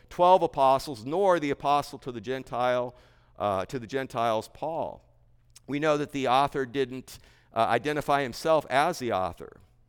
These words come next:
Now, having said this, I love the portions of Scripture, and I, I love preaching through, for example, the epistles, the letters, where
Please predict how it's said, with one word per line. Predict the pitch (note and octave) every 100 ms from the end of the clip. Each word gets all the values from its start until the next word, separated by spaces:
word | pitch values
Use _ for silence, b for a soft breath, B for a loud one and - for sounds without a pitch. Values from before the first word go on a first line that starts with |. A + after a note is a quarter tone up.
| _
Now, | D3+ D3 - b b b b b
having | G3 E3
said | - A#3 A#3+
this, | E3 C3+
I | C#3+
love | C#3+ F3+ A3+ B3
the | F#3+
portions | F#3 F3 - C3
of | B2
Scripture, | - - D3+ - C#3
and | B2+ B2
I, |
I | C3+
love | F3+ F3 -
preaching | - A#3 A#3 E3 C#3
through, | - D3 C#3+ C#3 C3+
for | C#3
example, | B2 A2+ C#3+ C#3+ C#3 C3 B2
the | A2 A#2+ A#2 A2
epistles, | G2+ - F#3 - C#3 A#2+
the | A#2
letters, | G#2+ D#3+ E3+ B2 A#2 A2
where | B2 B2 A#2